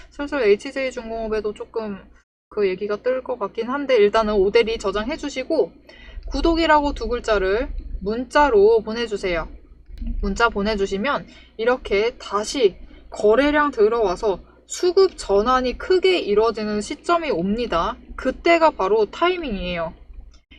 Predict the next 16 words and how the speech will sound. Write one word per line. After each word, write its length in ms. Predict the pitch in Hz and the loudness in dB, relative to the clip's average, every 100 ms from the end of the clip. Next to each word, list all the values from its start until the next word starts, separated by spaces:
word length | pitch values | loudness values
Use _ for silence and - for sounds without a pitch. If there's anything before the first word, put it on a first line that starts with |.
| - | -6
이 180 | 202 220 | -6 -2
타이밍 460 | - 330 330 311 | 4 4 4 -2
노리시면은 800 | 196 190 220 226 190 196 226 170 | 2 4 2 -2 -4 -2 -4 -2
여러분 420 | 180 196 208 202 | 0 0 0 -6
제일 320 | - 196 214 | -4 2 2
첫날 420 | 226 311 320 311 294 | 2 -2 2 2 2
상승할 440 | 302 294 302 277 | -2 -2 -4 -2
때가 180 | 240 208 | 0 0
무조건 460 | 175 180 196 190 | -2 -6 -4 -4
제일 260 | 180 180 190 | -2 0 0
크게 240 | - 285 | 0 -2
상승합니다. 800 | 254 262 262 269 277 240 165 175 - - - | -2 -4 -6 -6 -4 0 2 0 -4 -20 -12
이때 560 | 208 214 _ 302 254 165 | -8 -8 _ 2 2 -2
타이밍 460 | - 320 339 330 269 | 0 0 0 -4 -2
맞추셔서 720 | 226 - 208 202 185 202 262 - | -4 -4 -6 -6 -4 -4 -4 -6
매도하셔서 840 | 185 180 185 220 214 208 262 220 | -6 -4 -2 -2 -4 -4 -4 -6